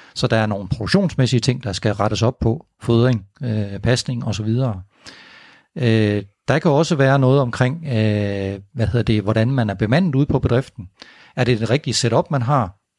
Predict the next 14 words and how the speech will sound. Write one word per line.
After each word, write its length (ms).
Øh, 600
og 180
det 160
er 80
noget 240
med 300
antal 360
af 40
elever 520
i 60
forhold 340
til 300
antal 300
ledere. 500